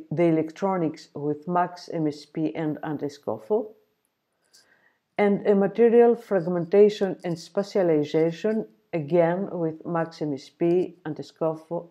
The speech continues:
and the Spatialisateur. I would like, uh, to show now how I used the open music,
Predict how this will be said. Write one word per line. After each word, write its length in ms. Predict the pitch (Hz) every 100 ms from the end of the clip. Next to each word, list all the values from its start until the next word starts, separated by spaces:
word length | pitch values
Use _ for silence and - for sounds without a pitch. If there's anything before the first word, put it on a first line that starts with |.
| _
and 340 | 165 165 165 160 _ _ _ _ _
the 60 | 156
Spatialisateur. 920 | 160 160 156 147 135 120 - - - _ _ _ _ _ - - - - -
I 100 | 202
would 200 | 226 214
like, 600 | 233 233 233 - - - _
uh, 440 | 185 180 180 180 175
to 120 | 180
show 440 | - - 214 214
now 520 | 202 190 185 190 190 - -
how 320 | 185 185 180 180
I 80 | 175
used 440 | 170 170 170 170
the 60 | 170
open 340 | 170 165 160
music, 520 | 160 170 165 202 -